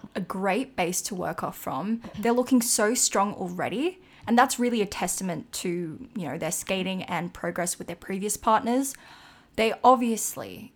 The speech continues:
still gotta iron out some new partner stuff. It, that's pretty obvious. And just working on synchronicity, closeness, and that connection. But the foundations are there.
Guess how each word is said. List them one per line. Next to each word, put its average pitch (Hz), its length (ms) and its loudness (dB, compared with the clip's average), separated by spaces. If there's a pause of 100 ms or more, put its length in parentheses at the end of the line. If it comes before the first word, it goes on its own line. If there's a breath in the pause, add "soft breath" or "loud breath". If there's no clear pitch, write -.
still 208 340 0
gotta 220 300 0
iron 175 260 0
out 175 160 0
some 190 180 -4
new 170 200 -6
partner - 480 -8
stuff. - 540 -6 (280)
It, 175 160 -12
that's 190 200 0
pretty 175 320 -6
obvious. - 560 -8 (320)
And 131 280 -10 (100)
just 175 260 -8
working 175 280 -6
on 170 80 -8
synchronicity, 190 840 -2
closeness, 220 540 -4
and 170 80 -6
that 160 140 -4
connection. 170 520 -6 (600 loud breath)
But 208 260 4 (680)
the 220 80 -2
foundations 233 580 4
are 208 60 0
there. 180 400 -2